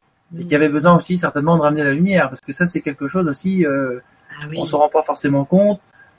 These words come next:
Speaker 1: Euh, mais, euh, des fois, bah, euh, voilà, y-, dans la nature, il y a des arbres qui se sacrifient pour nous ramener la lumière.
Speaker 2: Ah, ça, c'est beau aussi, ça.
Speaker 1: Oui, c'est, c'est beau aussi, hein. Voilà.
Speaker 2: Mm, mm,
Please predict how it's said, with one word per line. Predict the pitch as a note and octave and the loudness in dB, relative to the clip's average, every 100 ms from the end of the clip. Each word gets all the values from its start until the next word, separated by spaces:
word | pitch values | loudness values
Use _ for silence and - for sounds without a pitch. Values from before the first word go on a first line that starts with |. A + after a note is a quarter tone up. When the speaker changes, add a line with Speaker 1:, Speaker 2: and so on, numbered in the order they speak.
| - | 0
Speaker 1:
Euh, | C3 C3 C3 | 4 6 6
mais, | D3+ F3+ E3+ | 6 8 8
euh, | C#3 | 8
des | C#3+ | 6
fois, | C#3 F3+ | 4 6
bah, | F3 C#3+ | 6 6
euh, | C#3 C#3 | 6 6
voilà, | C3 C#3 F#3+ F#3+ | 4 4 6 4
y-, | - - - | 0 -8 0
dans | D#3+ | 4
la | D#3 | 4
nature, | C#3 - A3 | 0 -6 -2
il | |
y | D#3+ | 0
a | |
des | D3 D3 | 2 2
arbres | G3 | 0
qui | - | -2
se | F#3 F3+ | -6 -2
sacrifient | E3 - C#3+ A3 | -2 -4 -10 -6
pour | A#3 F#3 | -4 0
nous | F3+ | 2
ramener | E3+ E3+ F3+ | 4 4 4
la | E3+ | 4
lumière. | E3 C#3+ A#2 _ _ _ _ _ _ _ _ _ _ _ _ _ _ _ - | 2 -2 -8 _ _ _ _ _ _ _ _ _ _ _ _ _ _ _ -20
Speaker 2:
Ah, | F#3 | -20
ça, | D#3+ - | -20 -18
c'est | D#3+ | -8
beau | G#3 | -4
aussi, | E3 - - | -4 -6 -20
ça. | - _ _ _ _ - | -20 _ _ _ _ 2
Speaker 1:
Oui, | E3+ G#3 | 2 2
c'est, | D3+ C#3 | 2 2
c'est | C3+ C#3 | 2 0
beau | C#3+ | 0
aussi, | D3 C4 A3+ | 0 2 4
hein. | E3+ F3+ _ - | 2 0 _ -8
Voilà. | C3 C3 | -2 -2
Speaker 2:
Mm, | F3 E3 - _ - - | -4 -12 -16 _ -20 -18
mm, | F3 | -18